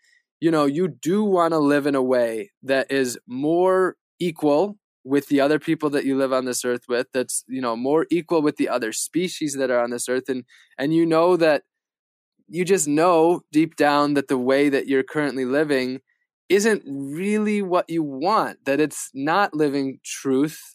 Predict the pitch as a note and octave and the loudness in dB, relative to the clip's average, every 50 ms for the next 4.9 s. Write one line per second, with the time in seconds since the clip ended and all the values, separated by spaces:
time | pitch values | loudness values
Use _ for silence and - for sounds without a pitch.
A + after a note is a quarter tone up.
0 | _ - C3 C3+ C#3+ C#3+ C#3 - C#3 C#3 C3+ A#2+ A#2+ D#3 D#3+ E3 D#3+ - - - | _ -8 -6 -4 -2 -2 -2 0 0 -2 -2 0 0 2 2 2 0 -4 -10 -8
1 | - E3 F3 F3+ F3 D#3 D3 C#3 B2 - _ _ _ _ _ _ _ - C#3+ D3 | -4 0 2 4 4 4 4 2 0 -2 _ _ _ _ _ _ _ 0 2 4
2 | E3+ F3+ E3+ C#3 B2+ C#3 E3 E3+ - - - - - - _ _ _ _ _ _ | 4 4 2 2 0 -2 -4 -4 -4 -6 -6 -6 -10 -14 _ _ _ _ _ _
3 | _ _ _ _ - D#3 E3 D#3 C#3+ C3+ C3 C#3+ C#3 C#3+ C#3+ D3 E3 E3+ - F#3+ | _ _ _ _ -4 -2 0 2 2 2 2 0 0 2 2 2 2 0 0 0
4 | E3 D3 D3 D3 D3+ D3+ D3 - - C#3 B2 B2 B2 B2+ B2+ C#3+ D3+ | 2 2 4 4 4 4 2 2 2 2 2 2 0 0 -2 -4 -6